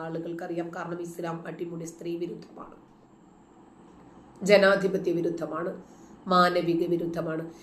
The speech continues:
ഒരു കാലത്തിനും യോജിക്കാത്ത വചനങ്ങൾ ഹദീസിലുണ്ട്, ഖുർആനിലുമുണ്ട്. അപ്പൊ അത് അംഗീകരിക്കാൻ പറ്റാത്ത ആളുകൾ അതിനെ ഒന്ന് വെളുപ്പിക്കാൻ ശ്രമിക്കുന്നതാണ്.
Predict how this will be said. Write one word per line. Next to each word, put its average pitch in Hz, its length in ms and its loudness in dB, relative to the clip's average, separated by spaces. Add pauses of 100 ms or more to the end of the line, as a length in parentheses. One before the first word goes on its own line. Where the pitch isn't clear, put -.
(300)
ഒരു 262 380 12
കാലത്തിനും 370 1120 10
യോജിക്കാത്ത 247 720 2 (320)
വചനങ്ങൾ 180 760 -4
ഹദീസിലുണ്ട്, 170 720 -6 (100)
ഖുർആനിലുമുണ്ട്. - 760 -14 (1160)
അപ്പൊ 170 180 0
അത് 185 120 4
അംഗീകരിക്കാൻ 196 640 4
പറ്റാത്ത 170 360 -2
ആളുകൾ 165 480 0 (360)
അതിനെ 190 340 6
ഒന്ന് 175 180 0
വെളുപ്പിക്കാൻ 247 680 8
ശ്രമിക്കുന്നതാണ്. - 760 -6